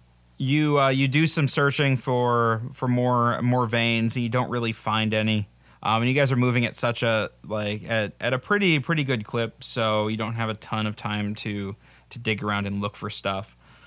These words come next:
Uh, but you do finally make it to the city of, uh, Telu. Uh, and city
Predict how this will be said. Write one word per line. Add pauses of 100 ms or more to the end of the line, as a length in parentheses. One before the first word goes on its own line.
(300)
Uh,
but
you
do
finally
make
it
to
the
city
of,
uh,
Telu. (800)
Uh,
and
city